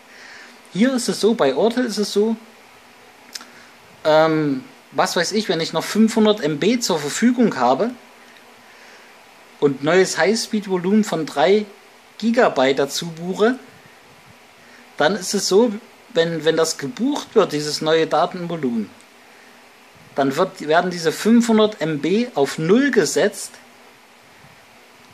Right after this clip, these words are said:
und die drei Gigabyte kommen dann halt aut-, kommen dann neu dazu, ja? Aber halt nicht dazu im Sinne vom Plus, sondern,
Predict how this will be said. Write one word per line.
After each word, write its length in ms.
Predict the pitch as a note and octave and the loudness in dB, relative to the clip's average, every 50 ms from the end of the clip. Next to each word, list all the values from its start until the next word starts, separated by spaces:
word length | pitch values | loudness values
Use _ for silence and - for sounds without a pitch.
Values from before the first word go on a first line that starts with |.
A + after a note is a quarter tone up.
| - - - | -20 -12 -8
und 160 | - D#3 D#3 | -8 -8 -8
die 60 | D#3 | -8
drei 240 | C#3+ - - D3 F3 | -8 -2 0 0 0
Gigabyte 560 | E3+ D#3+ F3 F3+ G3+ G3+ G3 F3+ F3 F#3 F3+ | 0 -2 0 2 2 2 4 2 2 0 0
kommen 200 | - - F3 F3 | -2 -4 -4 -2
dann 180 | E3+ E3+ E3 E3 | 0 0 2 2
halt 180 | D#3+ D#3+ D#3+ C#3+ | 2 2 2 2
aut-, 240 | D3+ E3 - - - - | 0 -2 -2 -4 -10 -10
kommen 200 | - - E3+ E3+ | -6 -6 -2 0
dann 400 | D#3+ F3 E3 E3 E3 D3+ C#3 C#3+ | 2 2 2 2 0 -4 -4 -2
neu 220 | C#3 C#3+ E3 F3+ F#3+ D#3+ | 0 2 2 2 0 0
dazu, 460 | - D#3+ D#3 D#3 - - F3 D3+ B2 - - - - | -2 -4 -2 -2 -4 -6 -6 -8 -8 -10 -12 -12 -8
ja? 180 | - A#3 D3 D3 - - - - - - - _ - - - - | -6 -6 -6 -8 -10 -18 -20 -20 -20 -20 -20 _ -20 -20 -14 -6
Aber 140 | - C3+ C#3 | -2 0 2
halt 140 | D3 E3 D#3+ | 2 2 0
nicht 180 | E3+ D#3 - | -2 -4 -2
dazu 360 | - D3+ D3 - - G#3 G#3+ A3 | -2 -2 -2 -2 -2 0 2 2
im 100 | G3+ E3+ | 2 2
Sinne 220 | D3+ F3 F3 E3+ | 0 -2 -2 -2
vom 200 | - - D#3+ D3 | -2 -2 -4 -4
Plus, 340 | B2+ - F3+ G#3 B3+ B3+ - | -2 0 0 0 0 0 0
sondern, 320 | F#3 F3 F3 F3 F3 E3 | -2 -2 -2 -2 -4 -6